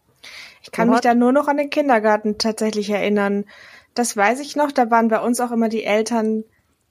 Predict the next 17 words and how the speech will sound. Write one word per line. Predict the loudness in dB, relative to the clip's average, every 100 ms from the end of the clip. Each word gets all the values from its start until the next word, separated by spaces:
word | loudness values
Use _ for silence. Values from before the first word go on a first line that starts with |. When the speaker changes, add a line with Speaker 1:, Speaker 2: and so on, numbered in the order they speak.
| _
Speaker 1:
dabei | -4 0 0 0 0
und | 0 -2
haben | -4 -6
zugeschaut. | -6 -6 -6 -4 -2 0 2
Speaker 2:
Hm, | 2 2 0 _ _ -2
genau. | 0
Speaker 1:
Und | 2
es | 0 0
war | 0 -2
wirklich | -6 -8
absolut | -8 -4 -2 -2
still | -6 -2 -2 0
oder | -2 -2
vielleicht | -4 -6 -10
hat | -10
jemand | -6 -4 -4
noch | -6 -8 -12